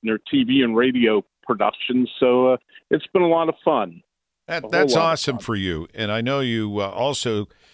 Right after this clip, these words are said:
Speaker 2: send reports to Associated Press, and you're involved in some other things. But also, I know your first love is baseball. So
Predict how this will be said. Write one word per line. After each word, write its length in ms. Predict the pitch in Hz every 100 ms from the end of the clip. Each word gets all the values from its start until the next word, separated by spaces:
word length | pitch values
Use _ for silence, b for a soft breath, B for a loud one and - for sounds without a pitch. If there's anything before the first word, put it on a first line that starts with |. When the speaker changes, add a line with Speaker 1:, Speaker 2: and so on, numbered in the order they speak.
| b b b
Speaker 2:
send 320 | - 127 113
reports 500 | 104 - 135 123 110 -
to 160 | 101
Associated 800 | 87 - 123 107 117 104 95 85
Press, 440 | - 127 127 127 -
and 140 | 92
you're 160 | 95 98
involved 340 | 92 104 98
in 140 | 101
some 180 | 95 90
other 200 | 98 110
things. 340 | 92 95 90 85
But 240 | 107 98
also, 600 | 110 127 - 104 92 101 -
I 160 | 98 98
know 400 | 110 117 117 113
your 180 | 95
first 540 | 92 - 123 117 - 98
love 400 | 101 104 98 95
is 180 | 90 80
baseball. 920 | 65 92 110 - - 85 69 67 85
So 400 | - 92 80 76